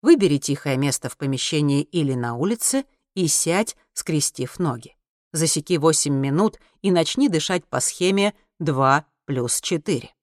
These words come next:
Второе. Постарайся заметить все свои приятные ощущения. Расправив грудь, вдыхай приятные ощущения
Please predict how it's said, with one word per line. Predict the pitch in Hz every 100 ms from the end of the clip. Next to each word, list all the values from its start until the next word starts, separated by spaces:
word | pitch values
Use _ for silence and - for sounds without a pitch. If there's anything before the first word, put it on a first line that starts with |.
| _ _ _ _ _ _ _ _ _
Второе. | - - 330 156 123 - _ _ _ _
Постарайся | 165 - 160 190 - 156
заметить | 143 135 151 208 151 - - _
все | - 226
свои | 196 175 170
приятные | 156 180 170 151 170 165
ощущения. | 160 208 - - 131 120 - _ _ _
Расправив | - 160 - 156 156 139
грудь, | 131 147 190 - - _ -
вдыхай | 156 156 - 269
приятные | - 180 156 175 - 156 151 -
ощущения | 151 - 131 - - 277 180 139